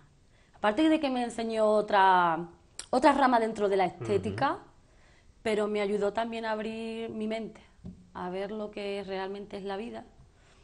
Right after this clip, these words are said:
Speaker 1: porque allí se ven muchas cosas. En el tanatorio están todo el mundo, todo el tiempo entrando gente, mayores, pequeños, jóvenes,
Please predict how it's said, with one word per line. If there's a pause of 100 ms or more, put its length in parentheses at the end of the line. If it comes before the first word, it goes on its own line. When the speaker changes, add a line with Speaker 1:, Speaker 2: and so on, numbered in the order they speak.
(220)
Speaker 1:
porque
allí
se
ven
muchas
cosas. (960)
En
el
tanatorio
están
todo
el
mundo,
todo
el
tiempo
entrando (560)
gente, (580)
mayores,
pequeños,
jóvenes,